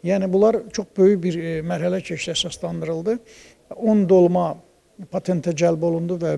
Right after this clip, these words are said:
biz, e, patentlərini onlara qoruduq. Beş dolma, e, dövlət poçt markalarında əks ot-, olundu və markalardan biri Dünya Kulinariya Prezidenti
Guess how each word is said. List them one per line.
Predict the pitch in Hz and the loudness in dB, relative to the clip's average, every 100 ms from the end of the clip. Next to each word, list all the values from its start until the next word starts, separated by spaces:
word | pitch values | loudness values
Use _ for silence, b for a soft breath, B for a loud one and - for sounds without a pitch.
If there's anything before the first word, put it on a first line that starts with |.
| 147 | -4
biz, | 151 - | -8 -8
e, | 165 156 151 151 151 - | -12 -12 -10 -10 -12 -14
patentlərini | 156 160 - 170 165 | -14 -14 -10 -10 -8
onlara | 175 170 175 | -6 -4 -6
qoruduq. | 175 180 180 - b b b - | -6 -8 -8 -12 b b b -2
Beş | 190 226 - - | 2 2 0 2
dolma, | 185 175 180 208 226 b b b - | 4 4 2 -4 -6 b b b -12
e, | 180 170 165 165 160 165 165 165 165 165 160 180 - | -10 -8 -8 -8 -8 -8 -8 -10 -10 -10 -12 -14 -12
dövlət | 180 175 175 170 - - _ - | 0 4 4 2 -2 -20 _ -8
poçt | 196 - | -8 -6
markalarında | 175 151 170 165 156 156 156 147 _ b b b | -6 -4 -2 -2 -2 -2 -4 -6 _ b b b
əks | 170 147 - | -8 -6 -4
ot-, | 170 - _ 196 | -4 -6 _ -16
olundu | 180 175 185 170 160 165 208 190 | -12 -8 -4 -2 -2 0 0 2
və | 170 165 - b b - | 0 -2 -6 b b -2
markalardan | 175 165 175 175 190 180 | -2 4 4 4 2 0
biri | 165 170 185 190 180 | 0 2 4 2 0
Dünya | 160 170 170 | -4 -2 -4
Kulinariya | 160 170 170 160 165 | -4 -4 -4 -2 -2
Prezidenti | 156 165 156 156 156 185 | -4 -6 -6 -6 -10 -10